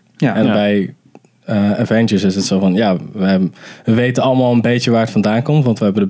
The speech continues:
Speaker 2: Battle of New York gehad en bla, bla, bla." Dus we weten dat de shit real is.
Speaker 3: Ja.
Speaker 2: Dus dan heeft het ook wat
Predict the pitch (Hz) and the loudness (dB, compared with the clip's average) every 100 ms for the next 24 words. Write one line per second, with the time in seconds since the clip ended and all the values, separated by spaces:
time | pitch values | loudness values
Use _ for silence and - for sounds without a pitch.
0 | 104 101 104 107 107 107 101 104 101 101 | -2 0 -2 2 2 2 0 -2 -2 0
1 | 101 95 95 92 101 104 107 104 - - | 0 0 0 0 0 0 0 -2 -4 -10
2 | - - - - - 113 123 123 107 101 | -20 -20 -20 -18 -2 0 0 -2 -2 -2
3 | 110 - - 110 - - 113 131 135 110 | -2 -2 -2 -2 -4 -4 0 0 2 2
4 | 98 - - _ _ _ _ _ - 135 | 0 -4 -10 _ _ _ _ _ -6 -4
5 | 117 - _ _ _ - 127 107 107 104 | -4 -8 _ _ _ -8 -2 -2 0 0
6 | 113 107 107 107 104 110 101 - - | 0 -2 -4 -4 -4 -4 -4 -6 -12